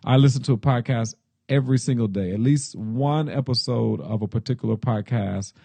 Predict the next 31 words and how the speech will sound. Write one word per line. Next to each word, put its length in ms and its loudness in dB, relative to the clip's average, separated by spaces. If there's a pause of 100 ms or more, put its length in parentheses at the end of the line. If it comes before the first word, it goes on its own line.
(280)
from 520 4
the 80 4
many 360 4
that 180 0
I 140 0
have 380 2 (260)
in 200 2
my 200 2 (240)
iPhone. 400 -8 (1300)
So 240 4 (120)
it 220 4
definitely 520 4
provides 600 0
an 100 0
opportunity 480 2
for 140 -2
you 140 2
to 80 2
really 300 4
be 240 2
engaged 640 0
with 380 -4 (320)
your 440 0 (400)
listening 600 0 (480)
audience. 600 -4 (680)
Reason 400 6
number 220 6
one, 340 4
once 240 0
again, 560 0
was 400 0